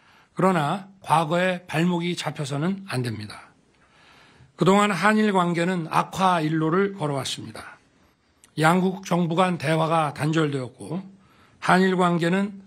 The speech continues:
파국일보 직전에서 방치되었습니다. 이천십일 년 십이월 마지막 한일 정상회담이 열린 뒤 이천십오 년 위안부 합의로 일본 정부가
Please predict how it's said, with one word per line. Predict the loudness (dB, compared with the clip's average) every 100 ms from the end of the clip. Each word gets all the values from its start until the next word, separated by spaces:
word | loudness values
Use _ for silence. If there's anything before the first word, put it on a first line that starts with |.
| _ _ -4
파국일보 | 0 2 0 -4 -2 0 2 0
직전에서 | -2 -6 0 0 0 -4 -6 -8 -10 -4
방치되었습니다. | 0 2 2 0 0 -2 -2 -4 -4 -8 -12 -16 -20 -20 _ _ _ _ _ -20 -20 _ _ _ _ _ -20 -20 -20 -10 0
이천십일 | 2 4 4 2 2 2
년 | 2 0
십이월 | 0 0 2 2 0 -4 -6
마지막 | -2 0 2 2 2
한일 | 0 0 0
정상회담이 | -2 -2 0 0 0 -2 -2 -2 -2
열린 | -4 -6 -2
뒤 | -2 -2 -8 _ -20 -20 -18 -4
이천십오 | -2 2 2 2 0 2
년 | 2 2 -2 -6 -16 _ _ -4
위안부 | 2 4 4 2 2
합의로 | 0 -2 -2 -2 -2 -6 -8 _ _ _ _
일본 | -4 0 0 2
정부가 | 0 0 0 0 0 -2